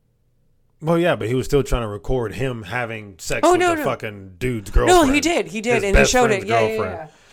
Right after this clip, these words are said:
Speaker 2: They already did that. I was just saying, like, that's, that's why I really like that
Speaker 1: Super
Speaker 2: movie.
Speaker 1: fucked up. So,
Speaker 2: Love
Speaker 1: yeah,
Speaker 2: found footage.
Speaker 1: if you have that shit happen, don't be friends with either one. Break up with the fucking girlfriend or boyfriend and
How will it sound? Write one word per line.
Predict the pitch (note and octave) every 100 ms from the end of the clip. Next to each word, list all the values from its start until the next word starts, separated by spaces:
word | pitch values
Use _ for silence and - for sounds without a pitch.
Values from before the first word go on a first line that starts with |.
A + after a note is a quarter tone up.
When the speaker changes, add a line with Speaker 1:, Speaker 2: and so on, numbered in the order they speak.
| _ -
Speaker 2:
They | A3+
already | C4
did | A3 A#3+
that. | G3+ F3
I | G#3
was | A#3
just | A3+ G#3+
saying, | A3 G3 F#3+
like, | F#3 F3+
that's, | G3+ G3 G3 -
that's | G#3+ G3 G3+
why | F3+
I |
really | F3 F3 E3
like | D#3+ D#3
that | E3
Speaker 1:
Super | D#3 F3+ -
Speaker 2:
movie. | A2
Speaker 1:
fucked | - G#2 -
up. | G2+ E2+ -
So, | - D#3+
Speaker 2:
Love | E3
Speaker 1:
yeah, | D#3 A#2+
Speaker 2:
found | F3
footage. | E3 F3+
Speaker 1:
if | F3
you | C4
have | A3+ A3+
that | G3+ F3+
shit | - F3+
happen, | D#3 E3 D3+ D#3+ D#3+ - D#3+
don't | A3+ B3 F3+
be | E3+
friends | - D#3 C#3
with | C#3
either | C3+
one. | B2+ C3 C3+
Break | B2 G#3+ G#3+
up | E3+ C#3
with | C#3
the | B2+
fucking | C#3+ C3+ A#2
girlfriend | A2+ B2+ A#2 A#2+
or |
boyfriend | G#2+ A#2 A#2 A2+ A#2+ A#2 - - _ _
and | E3+ D#3+ C#3+ C3+